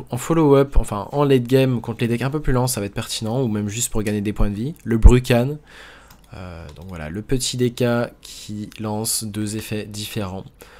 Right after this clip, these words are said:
Euh, les taunts vont être très forts en early, donc ça va être ce que vous allez garder souvent en mulligan, portail, les taunts, donc ça va être très pertinent,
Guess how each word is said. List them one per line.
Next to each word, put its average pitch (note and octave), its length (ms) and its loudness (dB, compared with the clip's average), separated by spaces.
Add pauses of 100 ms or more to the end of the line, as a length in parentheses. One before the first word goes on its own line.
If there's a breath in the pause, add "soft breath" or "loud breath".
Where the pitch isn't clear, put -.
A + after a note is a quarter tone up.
(280 loud breath)
Euh, F2 120 -10
les C3 160 2
taunts C3+ 340 0 (120)
vont G#2+ 140 -6
être A#2+ 80 -4
très F#3 180 -4
forts E3 200 0
en B2 100 0
early, G#2 300 -2
donc G#2 160 -6
ça - 100 -4
va G2+ 60 -4
être G2 40 -6
ce - 80 -4
que - 80 -10
vous G#2+ 160 -4
allez G#2 140 -2
garder G2+ 380 -4
souvent A2 280 -2
en G#2 60 0
mulligan, G#2+ 540 -2
portail, A2 680 0 (300 loud breath)
les A2 140 -2
taunts, A2+ 340 -2 (280)
donc - 140 -18
ça F2+ 120 -6
va F#2+ 40 -4
être F#2+ 80 -8
très G#2 300 -6
pertinent, G#2+ 560 -6